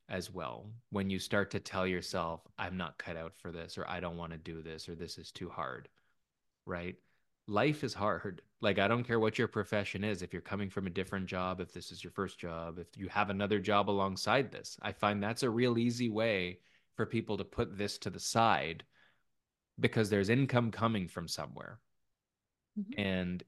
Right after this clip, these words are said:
Speaker 1: it's easy to, you know, take what's there without adding on to it. But again, why did you get into this?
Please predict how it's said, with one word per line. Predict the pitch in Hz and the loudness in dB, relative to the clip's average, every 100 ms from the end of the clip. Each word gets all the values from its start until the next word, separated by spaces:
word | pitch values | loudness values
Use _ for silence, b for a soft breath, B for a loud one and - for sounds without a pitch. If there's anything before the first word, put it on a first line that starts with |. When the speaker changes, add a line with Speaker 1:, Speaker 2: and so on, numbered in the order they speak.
| - | -4
Speaker 1:
it's | 104 - _ | -4 -6 _
easy | 123 117 107 107 104 98 | 0 2 2 0 0 -2
to, | - - 95 - _ | -6 -6 -6 -8 _
you | - | -4
know, | 92 80 92 117 _ _ _ _ _ - | -2 -4 -10 -16 _ _ _ _ _ -12
take | - 113 - | -2 0 2
what's | 113 101 | 2 2
there | - 107 101 90 90 | 2 4 4 4 4
without | 92 92 98 92 | 2 0 2 2
adding | - 95 90 87 | 0 -4 -4 -4
on | 87 90 | -4 -4
to | - 76 | -6 -10
it. | 57 - - - | -12 -14 -20 -2
But | 117 | 2
again, | 98 92 110 104 85 87 - _ _ | 2 2 2 2 0 -6 -14 _ _
why | 95 90 98 | -4 2 4
did | 110 110 | 4 2
you | 107 | 0
get | 95 95 | 0 0
into | 92 95 | 0 -2
this? | 87 - 92 - - | -4 -8 -10 -12 -14